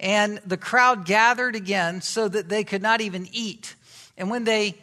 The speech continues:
the family heard it, they went out to seize him, for they were saying, "He is out of his mind." So Mary, probably well-intentioned, just like any good mother would do, wants her kid to eat,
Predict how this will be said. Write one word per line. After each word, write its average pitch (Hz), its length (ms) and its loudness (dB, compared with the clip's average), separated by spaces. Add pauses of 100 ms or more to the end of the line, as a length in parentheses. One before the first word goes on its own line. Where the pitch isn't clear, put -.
the 185 80 -6
family 262 400 0
heard 254 380 2
it, 180 260 -4
they 185 140 -2
went 240 240 -2
out 220 160 4
to 180 100 -4
seize 254 420 -4
him, 196 200 -2
for 190 120 -6
they 202 120 -2
were 202 100 -4
saying, 202 360 -2 (200)
"He 294 540 0
is 202 360 -2
out 247 440 4
of 185 120 -4
his 175 200 -4
mind." 226 340 4 (600)
So - 180 -4
Mary, 214 640 2 (1500)
probably 311 340 6
well-intentioned, 247 960 4
just 233 160 -4
like 262 180 4
any 285 180 2
good 247 380 0 (240)
mother 262 400 4
would 277 200 -2
do, 220 340 2
wants 254 400 4
her 254 100 0
kid 262 560 4
to 254 100 -2
eat, 269 600 -2